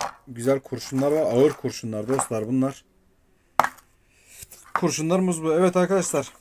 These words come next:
bir de yolda şeyde, e, iki tane zil oltalara bağlıyorlar arkadaşlar. Geceleri büyük oltalara bağlıyorlar bunları. İşte çaldığı zaman tabi başında beklemiyorlar.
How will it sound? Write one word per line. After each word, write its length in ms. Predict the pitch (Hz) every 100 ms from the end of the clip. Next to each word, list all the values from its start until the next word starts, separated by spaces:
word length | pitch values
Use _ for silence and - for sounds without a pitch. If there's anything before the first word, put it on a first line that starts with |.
| -
bir 80 | 151
de 220 | 160 175 - - - - - - _ _ _ _ -
yolda 500 | 156 147 143 160 -
şeyde, 520 | - 147 135 131 160 - -
e, 320 | 117 113 - - _
iki 200 | - 175
tane 420 | 151 127 - - - - -
zil 360 | 117 117 135 101 98 - - - _ _ _ _ _ _ _ _ _ _
oltalara 520 | 127 127 147 147 151
bağlıyorlar 400 | 147 131 110 107
arkadaşlar. 500 | 113 113 127 110 110
Geceleri 600 | 101 120 113 123 123 127
büyük 240 | 120 135 135
oltalara 480 | 127 - 131 139 135
bağlıyorlar 460 | 117 107 104 101
bunları. 400 | 123 127 113 135 - _ _ _ _ _ _ _ _
İşte 340 | - 147 139 -
çaldığı 440 | 143 139 131 143
zaman 300 | 117 113 131 - - - - - - - - - - - - - _
tabi 320 | 139 117 127 - _ _ -
başında 440 | 127 - 139 135
beklemiyorlar. 760 | 139 - 143 117 107 135 -